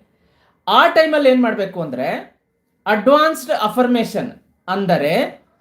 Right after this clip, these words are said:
ಯಾವ ಸಮಸ್ಯೆ ಇದೆಯಲ್ಲ ಅದು ತೀರಿ ಹೋಗಿದೆ, ನಾನು ಹ್ಯಾಪಿ ಆಗಿದ್ದೀನಿ ಅಂತ ಹೇಳಿ ನೀವು ಅದನ್ನ ಆನಂದಿಸ್ತಾ ಈ ತರ ಹಚ್ಕೋಬೇಕಾಗತ್ತೆ.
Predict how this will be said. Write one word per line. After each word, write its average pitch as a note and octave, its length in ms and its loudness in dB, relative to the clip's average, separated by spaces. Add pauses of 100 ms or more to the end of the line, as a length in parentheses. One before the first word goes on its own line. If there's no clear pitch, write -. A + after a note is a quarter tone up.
(680)
ಯಾವ A3+ 460 2
ಸಮಸ್ಯೆ C#4+ 480 -2
ಇದೆಯಲ್ಲ G#3 360 -2 (480)
ಅದು C#4 280 0
ತೀರಿ E4+ 400 -2
ಹೋಗಿದೆ, B3 420 4
ನಾನು B3 240 0
ಹ್ಯಾಪಿ C4 440 -2
ಆಗಿದ್ದೀನಿ A#3 760 -2 (100)
ಅಂತ B3 200 -6
ಹೇಳಿ A3 540 -2 (180)
ನೀವು B3 200 4
ಅದನ್ನ B3 200 2
ಆನಂದಿಸ್ತಾ B3+ 800 -2
ಈ G#3+ 140 -2
ತರ A3+ 160 -6
ಹಚ್ಕೋಬೇಕಾಗತ್ತೆ. G#3+ 1120 -4